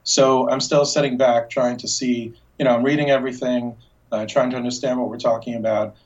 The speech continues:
But until we get more facts, I really don't know, and it's hard to take any kind of opinion. But no, I don't think he would have taken anything intentionally that would have, uh,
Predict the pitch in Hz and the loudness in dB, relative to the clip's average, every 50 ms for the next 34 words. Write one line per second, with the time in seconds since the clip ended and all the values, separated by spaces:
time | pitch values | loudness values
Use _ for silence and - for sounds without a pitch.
0 | _ _ _ - - 135 - - - 170 170 160 156 143 - 135 135 - - - | _ _ _ -2 0 0 0 2 0 0 0 2 2 2 2 2 0 -6 -4 -2
1 | - 156 151 135 120 120 - - - - - - 127 135 127 127 123 123 120 120 | 0 2 2 2 2 -2 -4 -8 -10 -8 -6 -6 -4 -4 -4 -2 -2 -2 -4 -4
2 | 123 123 127 123 117 113 110 - - 120 117 113 - - 127 117 - - 117 117 | -4 -2 -2 -2 -2 -4 -6 -6 -6 -6 -6 -6 -8 -10 -10 -10 -8 -6 -8 -6
3 | 113 - 110 104 101 - 101 - - 113 98 95 95 92 - 147 156 143 143 151 | -6 -4 -4 -4 -6 -8 -12 -12 -10 -10 -10 -10 -10 -8 -4 2 4 6 6 6
4 | 170 180 180 170 - 139 123 - 139 123 120 117 113 - - 127 123 123 117 113 | 6 4 2 0 -2 -6 -6 -6 -8 -8 -8 -8 -10 -10 -8 -8 -8 -8 -8 -10
5 | 110 110 107 - - 113 107 101 101 - - 123 117 113 - - 107 104 101 95 | -10 -10 -10 -8 -8 -8 -8 -8 -10 -8 -6 -6 -6 -6 -8 -10 -10 -10 -12 -12
6 | 92 98 - _ _ _ _ _ _ _ _ - 117 107 107 120 123 120 120 110 | -14 -16 -20 _ _ _ _ _ _ _ _ 0 0 0 2 0 -2 0 0 2
7 | 107 107 101 101 113 107 101 101 101 98 | 0 0 0 0 0 0 0 0 -4 -6